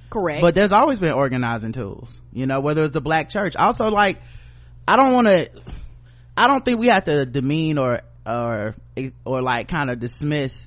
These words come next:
Speaker 2: the activism of the past or the moments
Speaker 1: No.
Speaker 2: of the past to then say that this is good as well. Like, I don't feel like, "Well, these people are marching and nobody cared." Like, nah, these people are the people, like,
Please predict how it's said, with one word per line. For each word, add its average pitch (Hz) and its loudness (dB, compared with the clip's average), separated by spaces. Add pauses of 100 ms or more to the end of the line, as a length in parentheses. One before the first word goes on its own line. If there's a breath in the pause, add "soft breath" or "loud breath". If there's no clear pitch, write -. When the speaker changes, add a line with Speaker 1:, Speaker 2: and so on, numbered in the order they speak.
Speaker 2:
the 131 -8
activism 131 -4
of 117 -4
the 104 -6
past 131 -4
or 120 -6
the 120 -4
moments 135 -4
Speaker 1:
No. 202 -10
Speaker 2:
of 135 0
the 127 -2
past 139 -2
to 139 -6
then 143 -2
say 139 -4
that 120 -8
this 139 -4
is 120 -4 (420 soft breath)
good 143 0
as 117 -6
well. 123 -2
Like, 135 -4
I 170 2
don't 214 2
feel 185 0
like, 156 2 (340 soft breath)
"Well, 117 -4
these 240 4
people 170 2
are 147 4
marching 160 2
and 110 -4
nobody 185 4
cared." 123 -2
Like, 139 -2
nah, 180 4
these 208 -2
people 220 -2
are 165 4
the 160 0
people, 151 -4
like, 156 0